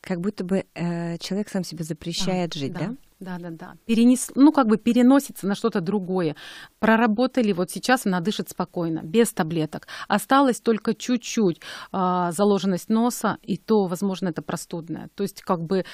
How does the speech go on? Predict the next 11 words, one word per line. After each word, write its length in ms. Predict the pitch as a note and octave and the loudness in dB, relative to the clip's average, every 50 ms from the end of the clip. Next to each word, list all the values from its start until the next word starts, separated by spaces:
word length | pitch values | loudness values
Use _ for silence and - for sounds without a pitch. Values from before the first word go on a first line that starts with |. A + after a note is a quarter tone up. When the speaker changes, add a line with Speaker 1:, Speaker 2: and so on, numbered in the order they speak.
| - - - - - | -16 -20 -20 -10 -4
Speaker 2:
а, 320 | G3 F#3 F3 F3 F3+ F3 - | -2 0 0 0 0 -2 0
организм 460 | - G3+ G3 F#3+ A3 A#3+ A3+ G3 G#3 F#3 | -2 0 2 4 4 4 4 4 2 0
перестраивается. 760 | G3+ F#3 F#3+ - - G3 F3+ F3 F3 - C#3+ - - - - | 2 0 -2 -2 0 0 0 2 0 -2 -4 -8 -10 -12 -12
К 60 | - | -8
сожалению, 640 | - - G#3 F3 A3 A3 C4+ D#4+ F4+ F4 C#4 G#3 F#3+ | -4 -4 -2 0 2 2 2 2 4 2 2 2 2
наш 280 | F#3+ G3 G3 - - | 2 0 0 0 0
мозг 240 | A3 A3 A3 - - | 0 0 0 0 -2
перестраивается 640 | - F#3+ F3 - - G3 G3 G3+ F#3 F3 - - F3+ F#3 | -6 -6 -6 -4 -4 -2 -2 0 -2 -2 -6 -6 -6 -6
не 100 | F#3 - | -6 -4
так 180 | - F3 E3 D3+ | -4 -4 -4 -2
быстро. 380 | D3+ E3+ D3+ - - - - | -4 -6 -6 -6 -12 -16 -16